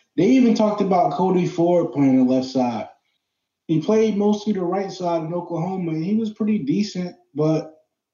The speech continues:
I just think that, you know, Dillard won't need much coaching as far as being able to pass protect.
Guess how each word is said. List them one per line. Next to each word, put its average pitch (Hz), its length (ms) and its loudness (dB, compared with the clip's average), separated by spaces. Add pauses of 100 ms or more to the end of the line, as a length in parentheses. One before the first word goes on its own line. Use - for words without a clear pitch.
(720)
I 190 140 0
just 214 260 2
think 196 260 2
that, 170 440 0
you 170 80 -2
know, 160 340 4
Dillard 202 340 2
won't 180 260 0
need 190 300 -2
much 196 360 -2
coaching 196 480 0
as 147 120 0
far 165 320 2
as 156 220 -2
being 160 300 -2
able 170 160 -4
to 170 120 -4
pass 185 300 -2
protect. 135 440 -6